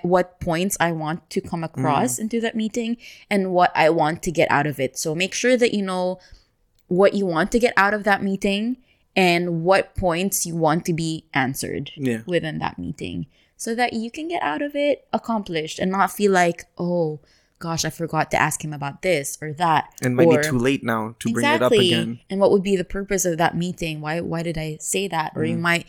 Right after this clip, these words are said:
Speaker 1: say something that you regret, or you might agree to something that you actually don't agree to. Just like me. Again, sometimes I, I tend to just say yes, even if I don't agree with it.
Speaker 2: Yeah.
Speaker 1: So I really have to make sure that I go in there focused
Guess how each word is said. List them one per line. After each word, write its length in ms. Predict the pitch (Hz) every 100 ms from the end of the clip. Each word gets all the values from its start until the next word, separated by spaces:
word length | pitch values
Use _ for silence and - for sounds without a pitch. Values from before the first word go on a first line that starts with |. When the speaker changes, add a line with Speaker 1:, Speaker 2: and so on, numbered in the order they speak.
| - -
Speaker 1:
say 160 | - 185
something 340 | 202 190 196
that 120 | 185 -
you 140 | 185
regret, 560 | 180 170 262 - - _ _ _ _ _ -
or 80 | 175
you 140 | 175
might 220 | 175 170
agree 280 | 170 160 180
to 100 | 180
something 400 | 170 180 185 185
that 100 | 165
you 80 | 156
actually 300 | - 151 - 151
don't 240 | 160 - 156
agree 360 | 143 156 170 -
to. 220 | - 170 147 _ _ _ _ _ -
Just 220 | 170 -
like 240 | 156 -
me. 320 | 185 156 151 -
Again, 260 | 147 135 147
sometimes 460 | 160 165 160 160
I, 360 | 147 143 139 - _ _ _ -
I 140 | 151
tend 240 | - 165
to 80 | 156
just 200 | 151 160
say 100 | 165
yes, 380 | 151 135 156 -
even 220 | 156 151
if 140 | 160 151
I 80 |
don't 260 | 160 143 -
agree 260 | 143 117 113
with 200 | 104 226
it. 160 | 254
Speaker 2:
Yeah. 140 | - - - _
Speaker 1:
So 260 | - 170 -
I 80 | 165
really 500 | 156 160 165 165 170
have 300 | 156 151 147
to 80 | 165
make 180 | 151 139
sure 240 | - 151
that 160 | 120 139
I 100 | 139
go 260 | 143 156 147
in 220 | - 143
there 360 | 135 127 131 _ _
focused 720 | - 170 - 190 185 -